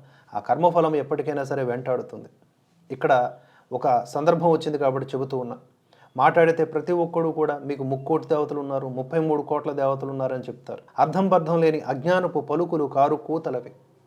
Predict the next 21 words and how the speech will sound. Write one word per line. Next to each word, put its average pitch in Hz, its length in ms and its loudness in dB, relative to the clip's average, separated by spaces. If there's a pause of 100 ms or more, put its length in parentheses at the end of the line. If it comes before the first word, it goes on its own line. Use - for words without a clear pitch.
మనకి 131 220 -4
ముప్పై 139 380 0
మూడు 143 360 0
కోట్ల 165 440 2
దేవతలు 143 480 0
అంటే, 131 300 -6 (100)
కోటి 165 480 2
అంటే 147 180 -6
ఇక్కడ 156 120 -6
విశేషణం. 131 640 -4 (440)
సంస్కృతంలో 165 640 0
ఉన్నటువంటి 147 400 -2
పదానికి 139 500 0
అర్థంగా 139 360 -4
తీసుకుంటే 120 580 -10 (220)
ముప్పై 139 320 0
మూడు 143 300 0
రకాలు. 120 520 -2 (380)
ముప్పై 147 260 0
మూడు 156 240 2
రకాల్లో 135 840 0